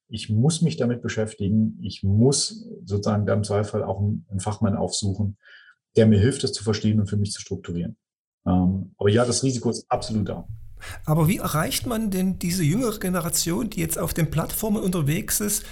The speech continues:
Speaker 2: mit der klassischen Beratung? Die sind doch der Meinung, sie können das schon. Sie haben Erfolg gehabt, sie haben Gewinne gesehen. Die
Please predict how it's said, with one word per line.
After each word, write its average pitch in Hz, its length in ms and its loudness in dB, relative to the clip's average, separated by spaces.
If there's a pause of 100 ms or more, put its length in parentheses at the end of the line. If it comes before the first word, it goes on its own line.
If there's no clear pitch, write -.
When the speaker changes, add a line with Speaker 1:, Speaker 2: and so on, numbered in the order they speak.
(220)
Speaker 2:
mit 160 220 -2
der 165 240 2
klassischen 190 560 0
Beratung? 131 460 2
Die 170 120 4
sind 262 240 -2
doch 160 80 0
der 196 160 4
Meinung, 196 460 4
sie 202 180 0
können 262 320 -2
das 127 180 4
schon. 131 360 0
Sie 147 120 2
haben 175 320 2
Erfolg 208 460 -2
gehabt, 202 340 -2
sie 151 140 2
haben 139 340 2
Gewinne 208 340 0
gesehen. 180 580 0 (480)
Die 156 240 4